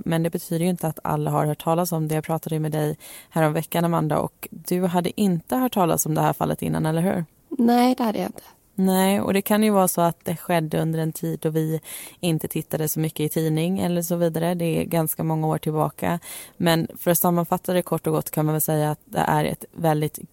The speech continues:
Speaker 1: grymt mord på en äldre kvinna.
Speaker 2: Och det är alltså en man som döms för det här mordet, men hela tiden säger sig vara oskyldig. Och han får ju till slut resning.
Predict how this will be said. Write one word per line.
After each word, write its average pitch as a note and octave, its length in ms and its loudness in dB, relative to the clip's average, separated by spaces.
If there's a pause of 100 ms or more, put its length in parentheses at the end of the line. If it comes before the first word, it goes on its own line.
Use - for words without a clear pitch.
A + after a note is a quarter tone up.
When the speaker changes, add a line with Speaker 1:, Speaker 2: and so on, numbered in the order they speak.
Speaker 1:
grymt F#3 540 0
mord D3 360 -2 (120)
på D#3 160 -4
en D3+ 120 0
äldre D3 420 -2
kvinna. D#3+ 560 -2 (380)
Speaker 2:
Och A#3+ 120 6
det A3+ 160 6
är G3 60 6
alltså F#3 480 2 (120)
en F#3 360 0
man G3+ 640 4
som F3 320 2
döms G3 440 2
för E3+ 240 -2
det E3+ 60 -4
här E3 120 -2
mordet, - 440 -4
men G3 180 2
hela G#3+ 580 0
tiden - 340 -2
säger - 280 -4
sig - 140 -4
vara E3 360 0
oskyldig. A3 1000 0 (340)
Och - 260 2
han B3+ 280 4
får C#4 320 4
ju B3+ 80 6
till G#3 180 -2
slut - 420 -2
resning. A3+ 1120 0